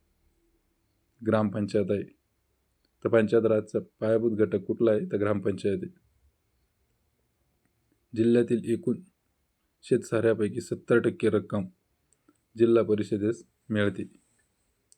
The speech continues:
सरपंच हे ग्राम शिक्षण समितीचे अध्यक्ष असतात. लक्षात राहू द्या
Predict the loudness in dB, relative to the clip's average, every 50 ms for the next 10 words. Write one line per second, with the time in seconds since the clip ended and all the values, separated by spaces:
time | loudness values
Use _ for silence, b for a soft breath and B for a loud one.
0 | _ _ _ _ _ _ _ _ _ _ _ -4 -4 -4 -2 0 0 0 0 0
1 | -2 -2 -2 -2 0 2 2 2 2 2 0 -4 -6 -6 -4 -6 -6 -6 -6 -6
2 | -6 -6 -4 -4 -6 -6 -6 -6 -6 -4 -6 -6 -4 -4 -4 -4 -4 -10 -10 -10
3 | -10 -8 -6 -6 -6 -8 _ _ _ _ _ _ _ _ _ _ _ _ _ _
4 | _ _ _ _ _ _ _ _ _ _ _ _ _ _ _ _ _ _ _ _
5 | _ _ _ _ _ _ _ -8 -8 -6 -4 -2 -2 0 2 2 2 2 2 0